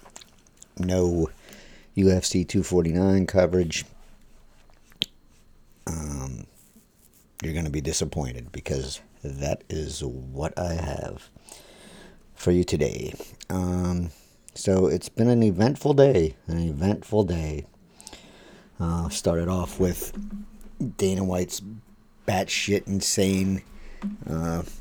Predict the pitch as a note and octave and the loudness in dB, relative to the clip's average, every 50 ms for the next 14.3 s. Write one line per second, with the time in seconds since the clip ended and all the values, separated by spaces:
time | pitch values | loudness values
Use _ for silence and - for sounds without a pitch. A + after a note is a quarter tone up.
0 | - - - - - - - - - F#2 - - A2 G2+ F#2 F#2 F#2 F#2 F2+ F2 | -14 -16 -16 -14 -10 -6 -4 -2 -2 -2 2 4 6 6 6 4 2 0 -2 -2
1 | - - - D#2+ F2+ F#2+ G#2 G#2 G2 G2+ G2+ G2+ G2 F2+ - - - - - - | -4 -6 -6 -2 0 2 2 4 4 4 2 2 0 -2 -4 -10 -14 -20 -20 -20
2 | - - - - - - - - - F2+ F2+ F2+ F2 E2+ - - - - - - | -20 -20 -20 -20 -20 -20 -10 -4 -2 0 0 0 0 -4 -6 -12 -20 -20 -20 -20
3 | - - - - - - - - _ - - - - - - - - - - - | -20 -20 -20 -20 -20 -20 -20 -20 _ -20 -20 -14 -14 -14 -14 -14 -18 -20 -20 -20
4 | - - - - - E2 E2 E2 F2 F2+ E2+ F2 - F#2+ F#2+ F#2 F#2+ F#2 F#2+ G#2 | -20 -20 -18 -12 -8 -6 -6 -4 -4 -4 -4 -4 -2 -2 0 0 2 2 2 2
5 | - - G#2 G2 G2 G2 F#2 G2+ G#2 G#2 - - - - - - - - - - | 2 2 2 2 4 4 4 4 2 2 0 -2 -6 -8 -8 -10 -14 -20 -20 -20
6 | - - - - - - - - - - - - - - - - - - - - | -20 -20 -20 -20 -20 -20 -18 -18 -18 -20 -20 -20 -20 -20 -20 -20 -20 -20 -20 -20
7 | - - - - - A#1 A#1 A1 G#1+ G1+ G1+ G#1 G1+ G1+ G1+ - G1+ G1+ - - | -20 -16 -10 -10 -8 -6 -6 -8 -8 -8 -10 -10 -10 -10 -10 -10 -10 -10 -10 -12
8 | - - - - - - - _ _ _ - - - - - F#2 F2+ F2+ F2+ E2 | -12 -14 -18 -20 -20 -20 -20 _ _ _ -20 -18 -14 -10 -6 -2 0 0 0 -2
9 | - - - - - - - - _ _ - - _ - - - - - - - | -4 -6 -8 -8 -8 -8 -10 -14 _ _ -20 -20 _ -20 -20 -20 -20 -18 -12 -8
10 | A2+ G2+ - - F#2 F2+ F2+ E2+ D#2 - F2+ D2+ E2+ G#2+ G#2 G#2 G#2 G#2 F#2+ - | -8 -4 0 0 2 2 0 0 0 -2 0 2 4 4 4 6 4 4 2 0
11 | - - - - - - - _ _ - G2 F#2 - G2+ A2+ G2 - - F#2 - | -4 -16 -20 -20 -20 -20 -20 _ _ 0 0 0 2 2 -2 0 0 -2 -2 -2
12 | - - - G2 F#2+ - - G2+ F#2+ F#2+ F#2 F2 E2 - - - - F#2 E2+ F#2 | 0 4 4 4 4 4 2 4 6 6 6 4 2 -4 -6 -2 0 2 4 4
13 | F#2 E2 D#2+ G2 F#2+ F#2 - E2 F#2+ F2 D#2+ - F#2+ F2+ F2+ E2+ F2 D#2 D#2 F#2+ | 4 4 4 4 2 2 0 0 -2 -2 0 0 0 2 2 0 -2 -2 0 2
14 | F2+ F2+ F2 - - - | 2 2 0 -2 -4 -16